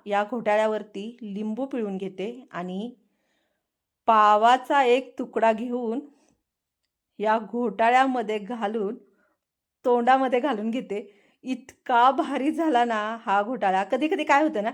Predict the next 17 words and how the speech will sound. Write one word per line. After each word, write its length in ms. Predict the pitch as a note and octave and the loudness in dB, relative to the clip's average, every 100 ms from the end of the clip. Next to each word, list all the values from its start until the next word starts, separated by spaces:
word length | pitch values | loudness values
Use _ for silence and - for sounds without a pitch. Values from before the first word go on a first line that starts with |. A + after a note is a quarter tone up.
| - - _ _ | -10 -20 _ _
अंडी 280 | B3 C4 D#4 | -2 2 2
घरामध्ये 440 | F4 C4+ C4+ C4+ | 2 2 0 0
असतात, 360 | C4+ C#4 A3+ A3+ | -2 -2 -2 -2
आपण 340 | A#3 A#3+ B3 | -2 -2 -4
अंड्याचे 440 | A#3+ A3+ A3+ A3+ A#3+ | -4 -4 -4 -6 -6
तेच 340 | A#3+ A#3+ A#3+ | 0 -2 -2
तेच 200 | A#3 A3+ | -6 -4
प्रकार 360 | B3+ A#3 G#3 G#3 | -6 -2 -2 -2
बनवतो, 580 | G#3 G3 F#3+ D#4 - _ _ - | -4 -6 -8 -12 -14 _ _ -4
पण 220 | A#3 A#3 A#3 A#3 | -2 0 -2 -2
तेच 220 | C4 C4 | -6 -4
तेच 180 | C4 C4 | -8 -4
प्रकार 340 | B3+ B3 A3 | -4 -2 -2
न 120 | A3+ | -2
बनवता 500 | A3+ A3+ G3 F#3+ G3+ A3+ - | -2 -2 -4 -6 -8 -8 -6
थोडंसं 480 | B3+ C4 C#4 C#4 | -2 0 0 0
वेगळं 440 | B3+ A3+ G#3 G#3 | 0 0 0 -2